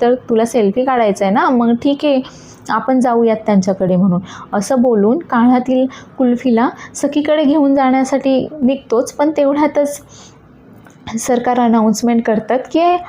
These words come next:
आता सर्वांनी इकडे या म्हणून आपण साखरपुड्याचा अंगठी घालण्याचा कार्यक्रम वगैरे करूयात म्हणून. तर आता सखी आणि तो मुलगाही उठतो आणि तिकडे सरकारकडे, अ, निघालेले असतात जाण्यासाठी.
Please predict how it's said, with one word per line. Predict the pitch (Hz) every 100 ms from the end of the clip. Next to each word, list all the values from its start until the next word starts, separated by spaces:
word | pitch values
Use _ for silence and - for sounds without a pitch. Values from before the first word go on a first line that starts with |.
| -
आता | 226 254
सर्वांनी | 254 262 247 240 254 254
इकडे | 226 220
या | 226 226
म्हणून | 254 240 330
आपण | 339 330
साखरपुड्याचा | 330 294 254 226 233 220 220 226
अंगठी | 220 214 233
घालण्याचा | 226 220 208 208
कार्यक्रम | 208 202 190 202 202
वगैरे | 190 185 196 202 202 - - -
करूयात | 220 202 202 196 202
म्हणून. | 220 185 185 - - -
तर | 240
आता | 233 226
सखी | 262 285 254 - 240
आणि | 214 214
तो | 226
मुलगाही | 214 214 202 220 247
उठतो | 254 233 -
आणि | 262 302 294 294 294 - - - -
तिकडे | 247 247
सरकारकडे, | 240 254 240 220 214 220 220 220 -
अ, | - 190 196
निघालेले | 208 240 208 202 202
असतात | 196 190 196
जाण्यासाठी. | 185 196 185 190 196 190 330